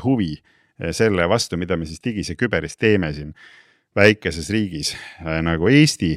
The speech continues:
eh, ma-, kogu maailm tunneb huvi. Aga teistpidi see tegelikult hakkas juba pärssima töö tegemist, et me, me pidime nagu tõmbama mingisugused jooned ja, ja, ja peale covidit see, see oli nagu hea ajaline hetk, kus see teha,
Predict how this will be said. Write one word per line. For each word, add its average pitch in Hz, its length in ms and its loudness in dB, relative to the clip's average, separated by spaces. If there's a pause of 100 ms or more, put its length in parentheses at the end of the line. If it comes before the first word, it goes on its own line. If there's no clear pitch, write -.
(120)
eh, 82 460 -4
ma-, 104 260 4
kogu 95 240 2
maailm 85 320 4
tunneb 85 240 2
huvi. 90 240 0 (360)
Aga 87 240 -2
teistpidi 135 480 2
see 110 240 0
tegelikult 98 560 0
hakkas 82 160 -10
juba 80 160 -10
pärssima 143 560 2
töö 107 320 2
tegemist, 73 540 -2 (100)
et 87 160 -4
me, 87 140 -2 (100)
me 101 160 2
pidime 101 320 0
nagu 80 160 -6
tõmbama 110 320 2
mingisugused 87 480 -2
jooned 110 560 0
ja, 82 140 -2 (100)
ja, 87 240 -4
ja 90 240 -6
peale 127 320 0
covidit 110 400 -2
see, 80 380 -4 (100)
see 98 160 -6
oli 98 160 -6
nagu 87 300 -8
hea 123 160 2 (160)
ajaline 87 340 -2
hetk, 107 240 -6
kus - 220 -16
see 76 80 -20
teha, 113 240 -2